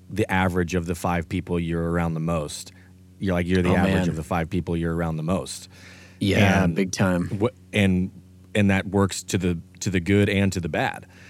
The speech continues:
Speaker 1: You know, like, if all, if, if you are the most suc-, successful or the fittest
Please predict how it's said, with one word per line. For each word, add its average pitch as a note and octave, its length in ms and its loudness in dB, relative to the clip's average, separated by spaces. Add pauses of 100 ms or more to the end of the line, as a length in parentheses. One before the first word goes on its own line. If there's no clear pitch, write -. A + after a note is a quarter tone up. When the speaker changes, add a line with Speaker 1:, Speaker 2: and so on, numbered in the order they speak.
(260)
Speaker 1:
You F#2 140 -2
know, F#2+ 120 2
like, F#2 220 0
if F#2 380 -2 (340)
all, G2 180 2
if, F#2+ 140 0 (140)
if F#2+ 180 0
you G#2+ 260 4
are G2 240 4
the F#2 120 2
most G2 360 2
suc-, G2+ 200 -2
successful F#2+ 840 -2 (560)
or F#2+ 240 2
the F2+ 140 2
fittest G2 680 0